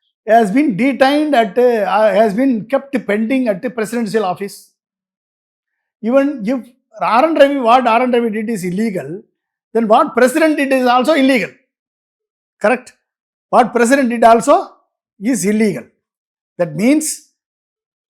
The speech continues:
you are, you did a constitutionally illegal act. You are part and parcel of this illegality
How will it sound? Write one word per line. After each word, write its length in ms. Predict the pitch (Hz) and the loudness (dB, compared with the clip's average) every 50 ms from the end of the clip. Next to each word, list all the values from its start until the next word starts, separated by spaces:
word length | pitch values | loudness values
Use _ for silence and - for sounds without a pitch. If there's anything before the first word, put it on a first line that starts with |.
| _ _ _ _ _ _ _ _ _ _ | _ _ _ _ _ _ _ _ _ _
you 260 | 160 165 202 233 247 | -8 -4 0 4 6
are, 320 | 247 254 254 254 247 247 - | 8 8 8 6 4 0 -4
you 300 | 180 196 240 254 254 233 | -4 -4 -2 -2 -2 -2
did 160 | 254 247 247 | -2 0 2
a 260 | 254 254 262 277 277 - _ _ _ _ _ _ - | 4 4 4 2 -2 -8 _ _ _ _ _ _ -8
constitutionally 1160 | - 196 220 254 277 277 285 277 226 269 262 233 - 262 233 240 240 240 247 262 269 240 196 | -6 -4 -2 -2 -4 -4 -6 -8 -8 -6 -8 -6 -6 -4 -4 -4 -2 -4 -4 -4 -4 -6 -6
illegal 640 | 196 208 214 226 233 233 202 214 220 226 226 233 226 _ | -6 -6 -4 -2 -2 0 0 0 0 0 -2 -6 -8 _
act. 380 | 185 185 202 196 - - - - _ _ _ _ _ _ _ _ _ _ _ _ _ _ _ _ _ _ | -4 -4 -4 -4 -6 -14 -20 -20 _ _ _ _ _ _ _ _ _ _ _ _ _ _ _ _ _ _
You 360 | - 156 196 214 214 214 208 | -10 -6 -4 -4 -2 0 0
are 340 | 208 214 214 220 214 214 - _ _ _ _ _ _ _ _ _ _ _ | 2 2 0 0 -2 -6 -10 _ _ _ _ _ _ _ _ _ _ _
part 320 | - 190 214 254 247 254 - | -4 -2 0 0 0 0 0
and 180 | 262 240 196 | 0 0 0
parcel 340 | - 208 220 208 - 208 202 | -2 -2 -2 -2 -4 -4 -2
of 200 | 202 214 202 180 | -2 -2 -2 -4
this 160 | 202 208 151 170 | -8 -10 -8 -10
illegality 1000 | 165 180 214 233 233 208 214 196 196 196 185 170 147 180 175 170 156 - - | -8 -6 -4 -4 -2 -2 0 0 0 0 -2 -6 -6 -8 -8 -8 -10 -12 -18